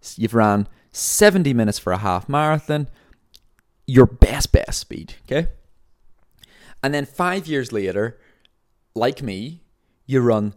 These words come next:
sixty-one minutes for a half marathon, four forty per mile, five years later, okay? It doesn't mean that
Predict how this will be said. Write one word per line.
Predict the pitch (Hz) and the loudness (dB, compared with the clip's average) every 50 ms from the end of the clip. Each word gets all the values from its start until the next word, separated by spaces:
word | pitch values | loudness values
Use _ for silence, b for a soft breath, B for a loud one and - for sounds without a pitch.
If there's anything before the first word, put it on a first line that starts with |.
| _ _ | _ _
sixty-one | - - - - - - - 196 - - - - 165 143 127 117 110 110 | -16 -12 -10 -8 -6 -4 -4 -4 -4 -4 -4 -2 0 0 0 0 0 -2
minutes | 107 104 104 104 - | -4 -4 -6 -8 -8
for | - 113 101 | -6 -6 -6
a | 101 | -4
half | 107 87 90 - - | -4 -6 -6 -8 -10
marathon, | - 80 80 67 - 110 - - - - - - - _ _ _ _ _ | -14 -14 -14 -14 -16 -14 -12 -12 -14 -12 -14 -18 -20 _ _ _ _ _
four | - - - - - - 180 147 - | -20 -20 -20 -6 -2 -2 0 0 -2
forty | 147 - - 127 117 113 107 104 | -4 -2 0 2 2 2 2 0
per | 101 - 101 92 | -2 -4 -6 -6
mile, | 90 80 73 65 52 - - - - | -8 -10 -12 -14 -14 -16 -18 -20 -20
five | - - - - - - - 160 156 127 | -20 -20 -12 -10 -8 -6 -4 -4 -2 0
years | 123 113 104 - - | 0 0 0 0 -4
later, | - - - - - - | -8 -12 -12 -12 -12 -12
okay? | - - 123 127 151 - - b b b b b b b b b b b b b b b b - | -8 -6 -6 -6 -6 -6 -12 b b b b b b b b b b b b b b b b 0
It | 185 - - | 0 2 4
doesn't | 285 294 320 302 233 185 180 | 4 4 4 2 0 2 2
mean | 175 160 156 151 147 143 | 2 2 2 2 2 4
that | 131 123 107 - - | 4 4 4 2 -2